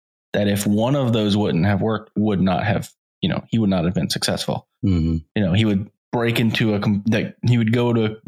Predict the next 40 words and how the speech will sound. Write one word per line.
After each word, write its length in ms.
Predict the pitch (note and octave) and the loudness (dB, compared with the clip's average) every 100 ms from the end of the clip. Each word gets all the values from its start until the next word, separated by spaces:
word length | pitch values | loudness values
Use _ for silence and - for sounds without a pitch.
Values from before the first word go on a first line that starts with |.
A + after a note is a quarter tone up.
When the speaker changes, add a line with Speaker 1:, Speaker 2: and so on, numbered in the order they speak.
| - - | -6 -4
Speaker 1:
this 220 | - A#2+ - | -2 0 0
computer 420 | A2 - A#2+ A2 | 0 0 0 2
lab 180 | G#2 G2+ | 0 0
that 100 | - | 0
he 100 | G#2+ | 0
just 180 | G2+ | 0
happened 560 | - - A#2+ A2 A2+ G2+ | 0 0 0 0 0 0
to 80 | G2+ | 0
live 240 | G2 G2+ | 0 0
next 300 | G2 F#2 - | 0 -2 -4
to, 260 | - G2+ G#2 - - _ _ | -2 -2 -2 -8 -20 _ _
that 160 | - - | -4 0
he 120 | A2 | 2
just 180 | G2+ G2 | 2 0
happened 540 | - - A2+ A2+ A2+ | -2 -2 -2 0 0
to 60 | G#2 | 2
be 80 | G2+ | 2
able 140 | G2 | 2
to 60 | F#2+ | 0
have 140 | G2 | 0
access 500 | G2+ A2+ - G#2 G2 | 0 0 0 0 0
to, 300 | - G#2+ A2 A2+ _ _ _ _ | 0 0 -2 -6 _ _ _ _
and 360 | - G2+ G2 G2 | -2 0 2 2
he 100 | G2+ | 2
would 240 | G3+ F#2 - _ _ _ _ _ _ _ _ - | 2 0 -6 _ _ _ _ _ _ _ _ -4
do 180 | A2+ | 0
it 220 | A2+ - _ _ _ | 0 -2 _ _ _
after 440 | - A#2 B2+ - F#2 | -4 -2 -2 -2 0
hours 340 | F2+ F#2+ G2+ | 0 0 0
when 100 | F#2+ | 0
no 100 | F#2+ | 2
one 100 | F2+ | 2
else 180 | F2 F2+ | 0 0
was 180 | F#2 G#2+ | 0 0
there. 320 | A#2 G#2 G#2+ | 2 0 0
It 60 | A#2+ | 0
was 140 | G#2+ | 2
one 140 | G#2+ | 0
of 60 | G#2 | 0
the 300 | G2+ G2 - | 0 -2 -8